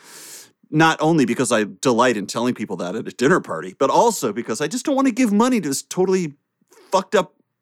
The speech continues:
company that I don't like. Is me watching the Olympics as bad as me shopping at Amazon? That's the question. Contact at election profit makers dot com.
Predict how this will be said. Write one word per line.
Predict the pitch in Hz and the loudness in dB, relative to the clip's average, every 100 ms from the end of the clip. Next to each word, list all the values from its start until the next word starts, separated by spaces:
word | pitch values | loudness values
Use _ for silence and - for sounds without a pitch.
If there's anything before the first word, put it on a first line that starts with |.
| _ _ _ - | _ _ _ -10
company | - 180 156 120 | -2 -2 0 -2
that | 104 98 | 0 -2
I | 101 _ | -2 _
don't | 117 107 | -4 -4
like. | 101 90 78 - _ _ _ _ _ _ _ - | -4 -6 -8 -14 _ _ _ _ _ _ _ -6
Is | 139 | 0
me | 165 262 | 2 4
watching | 302 226 220 202 | 4 2 0 0
the | 160 | 2
Olympics | 131 139 156 - | 2 0 -2 -6
as | - 107 | -8 -8
bad | 98 107 107 110 107 | -4 0 0 0 -4
as | 110 101 | -8 -6
me | 107 107 | -2 -2
shopping | 104 98 95 107 98 | -2 -4 -4 -4 -6
at | - | -6
Amazon? | 95 98 104 101 101 98 - | -6 -6 -4 -4 -6 -10 -2
That's | 127 165 - | 0 0 -2
the | 143 | -4
question. | - 101 - - - _ _ _ _ _ _ _ | -2 -4 -4 -12 -18 _ _ _ _ _ _ _
Contact | - 165 180 185 180 170 | -4 0 0 0 -2 -2
at | - | -2
election | 131 117 - 110 | 0 0 -4 -8
profit | 113 101 110 | -8 -8 -10
makers | - 95 87 90 | -12 -14 -14 -14
dot | 90 73 | -12 -12
com. | - 78 71 | -14 -18 -18